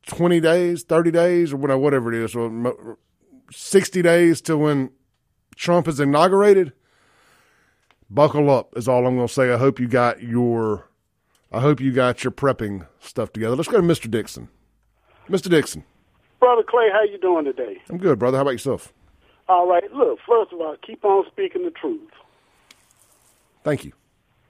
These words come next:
Speaker 2: Second, a lot of folks don't seem to remember this, but Mister Trump is just the latest man this,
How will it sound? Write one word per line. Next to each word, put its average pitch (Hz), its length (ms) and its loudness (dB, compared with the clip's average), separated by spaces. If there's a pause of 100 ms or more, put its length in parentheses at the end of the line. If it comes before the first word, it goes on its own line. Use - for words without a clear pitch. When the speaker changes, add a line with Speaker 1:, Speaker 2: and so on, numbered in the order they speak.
(420)
Speaker 2:
Second, - 440 -2 (1040)
a 165 40 -4
lot 220 220 4
of - 80 -6
folks 214 260 0
don't 180 280 0
seem 175 300 2
to 139 180 -2 (160)
remember 160 460 -2
this, 139 280 0 (120)
but 123 280 -2
Mister 180 320 -2
Trump - 520 -2 (280)
is - 120 -8
just - 320 -2
the 131 100 -6
latest 170 720 -2 (640)
man 151 500 -2 (100)
this, 156 140 0